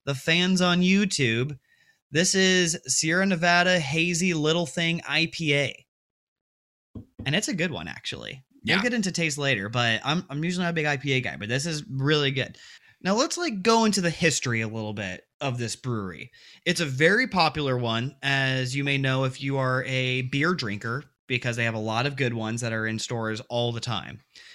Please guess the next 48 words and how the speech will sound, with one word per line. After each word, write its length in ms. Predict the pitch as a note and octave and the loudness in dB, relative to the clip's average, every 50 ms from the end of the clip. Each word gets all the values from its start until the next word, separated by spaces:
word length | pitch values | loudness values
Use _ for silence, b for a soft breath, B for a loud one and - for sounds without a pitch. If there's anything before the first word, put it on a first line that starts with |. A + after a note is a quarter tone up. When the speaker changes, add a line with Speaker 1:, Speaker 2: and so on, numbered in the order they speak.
| B | B
Speaker 1:
And 120 | B B2+ C#3 | B -4 -2
here's 360 | C#3+ F3 F#3+ G#3 A3+ A#3 G3 | 0 0 0 2 0 0 -2
kind 220 | - - F#3 F3+ | -2 -2 -2 -2
of, 120 | F3 E3 D#3 | -2 -2 -2
like, 320 | D#3+ D#3+ D#3 C#3+ C3+ - | 0 0 0 0 0 -4
their 220 | C3+ C3 D3 C#3+ C3 | -4 -2 0 0 0
background 520 | B2+ C3+ C3 C#3+ C#3+ C3+ - B2+ A#2+ A#2+ | 0 2 4 4 2 2 -2 -4 -4 -4
of 60 | A2+ | -4
how 160 | A#2+ B2+ A#2+ | -2 -2 -2
they 140 | A#2 A#2 A2 | 0 -2 -2
got 320 | A#2+ C3+ C3+ B2 A#2 - - | 0 0 0 -2 -2 -6 -12
there. 240 | D2 G#1 - - b b b b b b b b b | -14 -14 -14 -18 b b b b b b b b b
It 100 | - C3+ | 0 2
all 160 | D#3 F3+ G#3+ | 2 2 2
started 340 | - - G3 F3 F3 F3 E3+ | 0 0 0 2 2 0 0
with 180 | D#3+ D3+ D3 C3+ | -2 -4 -4 -4
a 60 | C3+ | -4
guy 380 | B2+ B2+ B2+ B2 C3 C3 C3 B2+ | -2 0 0 2 2 2 0 0
by 140 | B2+ B2+ | 0 -2
the 100 | A#2+ A#2+ A#2 | -2 -2 -2
name 180 | A#2+ A#2+ A#2+ | -2 -2 -4
of 140 | A#2 G#2+ - | -4 -6 -8
Ken 320 | - - D#3+ F3 F#3 F3+ D3 | -4 -2 0 0 0 0 0
Grossman. 600 | C3+ C3 B2+ B2 A2+ - - - - - - - _ b b b b b b b b b | 0 2 2 2 0 -2 -8 -12 -16 -16 -18 -20 _ b b b b b b b b b
Now, 280 | b C#3+ D3 D3 C#3+ D3 | b 0 2 2 2 2
in 280 | - C#3+ C#3 C#3 C3+ - | 0 -2 -2 -2 -4 -4
nineteen 540 | - C3+ D3+ E3+ G3+ G#3+ G#3 - B3+ C4 A#3 | -4 -2 0 0 0 -2 -4 -4 -2 -2 -2
sixty-nine, 800 | A3 - G#3+ G3 - - G#3 F#3+ D3 B2 A#2 A#2 A2+ A#2 B2 | 0 -2 -2 -2 -2 -2 -2 0 2 2 2 4 2 2 0
Ken 260 | B2+ - F3+ G3 A3 G#3 | -2 -2 0 0 0 0
Grossman 480 | F3+ F#3 F#3+ F#3+ F#3 - C3+ B2 A#2+ | 0 2 0 0 0 0 -2 -2 0
bought 220 | A#2+ C3 C#3 C3+ C#3 | 2 2 2 2 0
his 160 | C#3+ C3 C3 | -2 -4 -4
first 340 | - - G#3 A3 G#3+ - - | -2 0 0 0 0 -2 -4
home 240 | E3+ E3 F3 F#3+ | -2 -2 0 0
brewing 400 | F3+ F#3 B3 D4 D4 B3+ E3 B2+ | 0 0 0 -2 0 0 -2 -2
kit, 300 | B2+ B2+ A#2 G#2 E2+ - _ B B B B B B | -2 -2 -2 -2 -2 -4 _ B B B B B B
and 100 | C#3 D3+ | -2 -2
he 80 | D3+ | -2
hid 180 | C3+ C3 G3+ A#3 | 0 0 2 2
it 120 | C#4 - | 2 0
from 140 | - B3+ B3 | 0 0 2
his 120 | C4 G#3+ F3 | 2 4 4
mom 240 | F#3 F#3 F#3 F#3 | 4 6 6 6
because 200 | F#3 F3 E3+ E3 | 4 4 2 2
he 40 | E3+ | 0
was 120 | E3+ D#3 D#3+ | 0 0 -2
a 40 | |
teenager. 720 | D#3+ - - - C#3 A#2+ G#2+ F2+ F2 G2 - - - - - | -2 -2 0 0 0 0 0 -2 -4 -6 -8 -10 -12 -14 -18